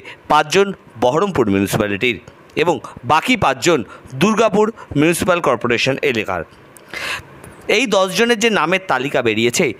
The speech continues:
সেই নামের তালিকা অনুযায়ী আরতি সেনগুপ্ত, যিনি বহরমপুর মিউনিসিপ্যালিটির, তাকে বদলি করা হয়েছে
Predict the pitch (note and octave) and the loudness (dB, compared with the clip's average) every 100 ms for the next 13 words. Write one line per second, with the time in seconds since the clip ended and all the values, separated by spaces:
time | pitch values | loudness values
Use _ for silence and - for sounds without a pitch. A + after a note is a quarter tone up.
0 | - - G3+ F3+ E3 G3 F#3 C#3 D3 D#3 | -10 -2 -2 0 -2 -2 -2 -2 0 0
1 | C3+ A#2+ C#3 C#3 - - - - D#3+ A3 | 2 2 0 -2 -6 -20 -8 0 0 0
2 | A3 A3 F3 E3 F3 - G#3 G#3 - - | 0 0 0 2 0 2 0 0 -12 -4
3 | C#3+ E3 C#3+ D3 G3+ G3 G3+ F#3 F#3 F#3 | -2 0 2 2 0 0 2 2 0 2
4 | F#3+ F#3 G3 - - D3+ C#3+ C3+ B2 C3 | 2 0 -4 -6 -8 -4 -2 0 0 0
5 | B2+ B2 B2+ | 0 0 0